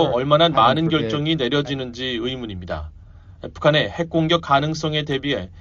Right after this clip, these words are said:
Speaker 2: 미국과 한국이 어떤 대응을 해야 할지 미리 각본으로 만들 수는 없다고 봅니다. 유사시 실제 실행될 세부적인 로드맵을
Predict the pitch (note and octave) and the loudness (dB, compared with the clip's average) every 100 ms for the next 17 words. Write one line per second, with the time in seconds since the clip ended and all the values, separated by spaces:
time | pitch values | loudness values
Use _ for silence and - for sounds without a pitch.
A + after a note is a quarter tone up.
0 | - - C#3 D3+ D#3 E3 D#3+ D3+ D3 C#3 | -20 -4 -2 0 0 2 4 2 0 -2
1 | D3+ D3 A2 A#2 B2 E3 E3 D#3+ D3+ D3+ | -2 0 -2 -2 0 2 2 2 0 0
2 | D3+ C#3+ C3+ B2+ A2+ A2+ E2+ - - - | 0 0 0 0 -6 -8 -8 -10 -16 -8
3 | C3 C#3 G#2+ - D3 - D3+ C#3+ E3 A#2 | -2 -2 -2 -6 -6 -2 0 2 2 2
4 | B2 C3+ C3+ C#3+ C3+ G2 G#2+ - C3 A2+ | 0 -6 -4 -6 -6 -6 -8 -4 -2 -2
5 | C3+ B2 G#2 E2+ D#2+ - - - - - | -4 -6 -10 -10 -10 -12 -20 -20 -20 -20
6 | - - C#3+ C#3+ D#3+ D3 F3+ A2+ - F3 | -20 -12 -4 2 4 4 0 -2 -4 -4
7 | E3 F3 C3 - E3+ E3+ D#3+ A#2 G2 - | 0 0 0 -2 -2 0 0 -2 -4 -12
8 | - E3 D#3+ D#3+ E3+ E3 C3 C#3+ D3+ D3 | -4 -2 0 0 -2 -2 -2 -2 -2 -2
9 | G#2+ | -4